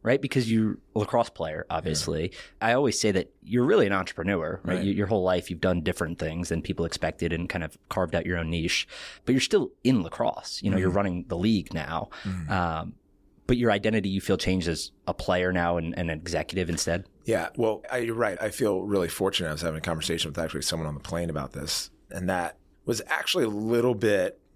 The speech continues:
Speaker 2: of wool over my eyes when I look back at the last years. I felt, like, really lucky to be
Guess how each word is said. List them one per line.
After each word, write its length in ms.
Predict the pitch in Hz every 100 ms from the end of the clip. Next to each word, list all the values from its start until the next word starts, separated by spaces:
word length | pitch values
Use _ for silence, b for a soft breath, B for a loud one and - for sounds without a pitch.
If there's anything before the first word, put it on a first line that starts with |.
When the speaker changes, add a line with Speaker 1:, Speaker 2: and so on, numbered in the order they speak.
| _ _ _ _ _ _ -
Speaker 2:
of 140 | 98 90
wool 480 | 87 101 110 104 92
over 180 | 87 82
my 200 | 85 82
eyes 440 | 85 82 82 82
when 100 | 82 82
I 60 |
look 200 | 85 85
back 180 | 92 87
at 20 | 85
the 60 |
last 320 | 82 85 85 90
years. 380 | 90 87 82
I 60 | 82
felt, 200 | - 90
like, 160 | 82 78 _ _ _ _ _ _ _ _ _ -
really 240 | 98 90
lucky 400 | 82 95 - 92
to 140 | 80 98
be 420 | 90 85 82